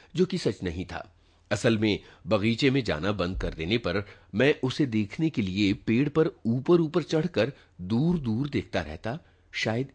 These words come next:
इसलिए। उसकी आंखें गोल थीं, मां की आंख के लिए खरीदी गई रतौंधी की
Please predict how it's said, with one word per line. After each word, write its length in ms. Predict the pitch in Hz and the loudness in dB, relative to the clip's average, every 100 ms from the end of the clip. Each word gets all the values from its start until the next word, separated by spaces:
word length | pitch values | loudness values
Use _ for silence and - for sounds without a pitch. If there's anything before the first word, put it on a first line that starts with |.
| - | -4
इसलिए। 460 | 110 80 60 85 _ _ _ _ - | -4 -6 -14 -18 _ _ _ _ -6
उसकी 320 | 110 110 101 | -6 0 0
आंखें 480 | 98 98 98 87 85 - _ - | 0 -2 -4 -4 -6 -14 _ -18
गोल 340 | 76 95 78 | -6 -4 -6
थीं, 280 | - - - - _ _ _ | -8 -14 -16 -18 _ _ _
मां 200 | 98 147 | 0 0
की 180 | 170 170 | 2 0
आंख 180 | 131 139 - | 0 0 -2
के 100 | 104 | -2
लिए 240 | 90 104 | 0 -2
खरीदी 400 | 107 92 95 95 | -4 -4 -4 -4
गई 280 | 95 98 101 - - - | -2 -2 -2 -8 -14 -4
रतौंधी 500 | 110 113 104 104 117 | 0 2 0 -2 -6
की 280 | 92 92 | -4 -6